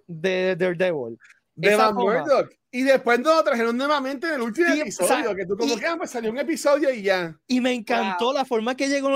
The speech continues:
Speaker 1: el, en el último episodio, que fue literalmente dropping from the sky, como un Deus ex
Speaker 2: Sí.
Speaker 1: machina. ¡Plup! ¡Aquí estoy! Este,
Speaker 3: <laughs>
Speaker 1: entonces, una cosa que me encantó es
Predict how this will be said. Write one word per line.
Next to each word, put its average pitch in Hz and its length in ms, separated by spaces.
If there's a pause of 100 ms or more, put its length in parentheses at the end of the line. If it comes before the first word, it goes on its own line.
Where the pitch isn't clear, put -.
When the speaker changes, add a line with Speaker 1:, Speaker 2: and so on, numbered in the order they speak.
Speaker 1:
el, 254 80
en 262 80
el 240 80
último 262 220
episodio, 240 360
que 208 120
fue 247 160
literalmente 233 680
dropping 220 360
from 233 140
the 233 60
sky, 214 280
como 190 200
un 190 120
Deus 233 260
ex 247 120
Speaker 2:
Sí. 226 40
Speaker 1:
machina. 214 320 (300)
¡Plup! 381 360 (120)
¡Aquí 208 180
estoy! 302 720 (500)
Este, 233 480
Speaker 3:
<laughs> - 20 (800)
Speaker 1:
entonces, 247 520 (600)
una 240 220
cosa 311 240
que 302 100
me 269 80
encantó 202 760 (280)
es 226 300